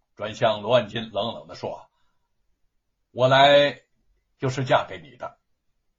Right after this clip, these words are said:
但是我弟弟昨天差点被你压死，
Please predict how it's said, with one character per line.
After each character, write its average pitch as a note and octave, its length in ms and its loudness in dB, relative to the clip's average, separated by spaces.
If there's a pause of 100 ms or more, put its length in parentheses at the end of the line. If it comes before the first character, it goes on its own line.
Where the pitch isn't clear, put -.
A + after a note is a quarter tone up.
(460)
但 D#3+ 180 8
是 D#3 100 -4
我 A#2+ 200 -4
弟 F#3+ 300 -6
弟 G#2 200 -14
昨 B2+ 220 -6
天 C3 460 -4
差 C3+ 240 -2
点 G2 160 -8
被 A#2 140 -6
你 E2+ 160 -18
压 F3+ 280 0
死， - 220 -14